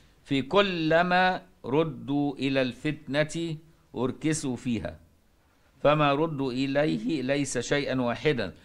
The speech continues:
ليه؟ لأن الفتنة متعددة، شكل الفتنة وطبيعة الفتنة مختلفة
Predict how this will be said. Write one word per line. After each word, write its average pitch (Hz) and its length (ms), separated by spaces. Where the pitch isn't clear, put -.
ليه؟ 139 160
لأن 151 300
الفتنة 156 440
متعددة، 139 840
شكل 180 400
الفتنة 107 680
وطبيعة 135 680
الفتنة 147 460
مختلفة 151 680